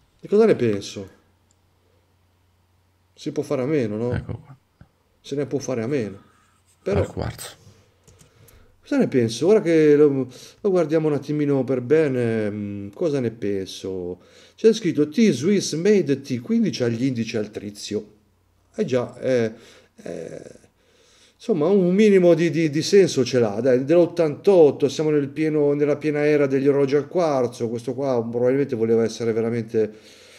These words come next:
Speaker 1: la punta di diamante delle colle-, della collezione delle collezioni, anche se ora, guardate bene, eh, essendo placcato, guardate i cavalieri che sono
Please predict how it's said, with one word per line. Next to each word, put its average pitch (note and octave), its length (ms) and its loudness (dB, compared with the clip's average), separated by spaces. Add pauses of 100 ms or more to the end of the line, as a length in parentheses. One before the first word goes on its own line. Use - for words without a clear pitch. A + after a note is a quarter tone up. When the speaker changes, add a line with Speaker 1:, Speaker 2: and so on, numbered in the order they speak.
(1800)
Speaker 1:
la B2+ 100 -4
punta D3+ 360 0
di C3+ 120 2
diamante C3 520 0
delle A#2 220 0
colle-, C3 380 0
della C#3 240 2
collezione C#3+ 540 2
delle B2 220 0
collezioni, B2+ 720 0
anche C#3+ 260 -4
se C#3+ 200 0
ora, A#2+ 200 4
guardate B2 320 2
bene, A2 400 0 (160)
eh, B2 60 -10
essendo C3 460 2 (180)
placcato, A#2 600 -2
guardate C#3+ 320 0
i B2 40 -2
cavalieri C3 680 4
che A2 120 -4
sono A#2 420 -2